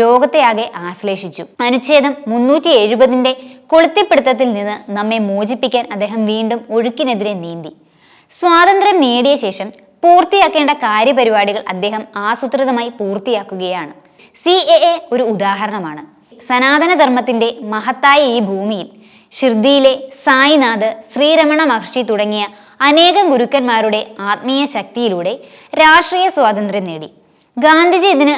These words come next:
നേതൃത്വം നൽകാനുള്ള സങ്കേതമായി. പതിറ്റാണ്ടുകൾക്ക് ശേഷം അധിനിവേശ മാനസികാവസ്ഥയിൽ നിന്ന് നമ്മെ മോചിപ്പിക്കാനുള്ള സങ്കേതമായി നരേന്ദ്രഭായ് മാറിയത്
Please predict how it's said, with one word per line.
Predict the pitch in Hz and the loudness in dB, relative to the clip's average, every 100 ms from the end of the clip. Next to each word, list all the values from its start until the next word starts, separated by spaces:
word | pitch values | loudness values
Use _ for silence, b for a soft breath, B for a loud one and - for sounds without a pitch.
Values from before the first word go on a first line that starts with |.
| 285 | -2
നേതൃത്വം | 220 233 247 254 330 285 | -2 0 0 2 0 0
നൽകാനുള്ള | 233 233 226 220 220 220 - | -2 -2 -2 -4 -8 -10 -10
സങ്കേതമായി. | 208 190 202 214 180 151 - b b b b | -8 -4 -4 -4 -6 -10 -18 b b b b
പതിറ്റാണ്ടുകൾക്ക് | 320 294 349 370 370 392 381 392 | 2 4 2 2 2 2 2 -2
ശേഷം | 285 240 240 262 247 - 196 | 0 0 0 -8 -10 -14 -8
അധിനിവേശ | 208 247 269 277 294 247 | -4 -2 0 -2 -2 -4
മാനസികാവസ്ഥയിൽ | 202 202 240 285 269 269 226 - 226 202 | -4 -4 -4 -2 0 0 0 -2 -2 -4
നിന്ന് | 185 202 b b b 359 | -8 -12 b b b 0
നമ്മെ | 381 403 | 4 4
മോചിപ്പിക്കാനുള്ള | 311 277 294 320 339 339 311 294 294 | 6 4 4 0 0 0 2 2 0
സങ്കേതമായി | 240 208 220 233 240 214 214 - 202 | -4 -2 -2 0 -2 -4 -8 -10 -6
നരേന്ദ്രഭായ് | 202 220 247 277 240 247 202 | -2 -2 0 -2 -2 -4 -6
മാറിയത് | 185 185 208 208 | -6 -4 -4 -4